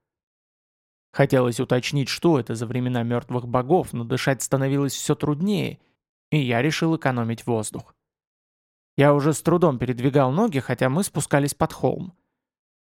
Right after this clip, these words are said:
Из меня потихоньку высасывала энергию сама земля, я был в этом уверен. Но когда подумал, что свалюсь в обморок раньше, чем дойду,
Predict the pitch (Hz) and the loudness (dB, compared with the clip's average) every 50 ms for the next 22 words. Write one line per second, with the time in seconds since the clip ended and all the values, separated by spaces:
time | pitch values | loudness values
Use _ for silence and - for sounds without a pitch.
0 | _ _ - 147 139 160 170 190 240 247 214 - 185 - 180 - 233 208 190 - | _ _ 2 2 4 2 2 4 2 2 2 0 -2 -2 0 0 0 -2 2 2
1 | 180 170 175 160 - 190 180 175 - 170 156 170 165 165 156 160 185 196 175 147 | 2 2 2 2 4 2 2 2 2 0 2 2 2 2 2 2 0 0 0 0
2 | 165 165 143 - - 143 147 175 170 147 120 139 165 190 196 180 139 113 113 117 | 0 0 0 2 0 0 2 2 0 2 2 0 0 2 2 2 2 2 0 -2
3 | 113 113 139 135 123 131 135 - 139 147 160 165 160 151 131 113 110 - - - | 0 0 0 0 2 0 0 0 0 0 0 0 2 0 0 0 -2 -6 -10 -14
4 | _ _ _ _ _ _ _ _ _ 139 135 - 143 131 127 143 139 - 143 139 | _ _ _ _ _ _ _ _ _ -2 2 2 2 4 4 2 4 4 2 2
5 | 147 160 151 139 135 123 - - 139 - - - 139 151 160 147 123 123 123 127 | 4 2 2 0 0 -2 -2 -4 -4 -2 2 2 2 4 4 0 0 -2 0 0
6 | 147 143 139 131 135 131 127 - - 139 156 147 127 117 - - 156 - - 127 | 0 0 2 0 0 0 0 -2 0 2 2 2 2 0 -4 -10 -10 -8 -6 -6
7 | 117 117 110 120 117 117 117 135 170 226 226 | -6 -2 -2 -2 -2 0 0 2 0 0 0